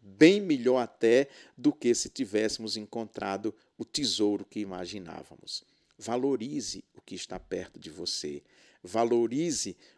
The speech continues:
o que está ao seu lado, porque aí pode estar a sua riqueza e a sua felicidade. Shalom, até semana que vem, se Deus quiser.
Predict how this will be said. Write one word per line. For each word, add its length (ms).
o 120
que 160
está 600
ao 160
seu 300
lado, 380
porque 680
aí 500
pode 240
estar 280
a 40
sua 280
riqueza 760
e 140
a 60
sua 420
felicidade. 1000
Shalom, 720
até 300
semana 420
que 160
vem, 320
se 180
Deus 300
quiser. 480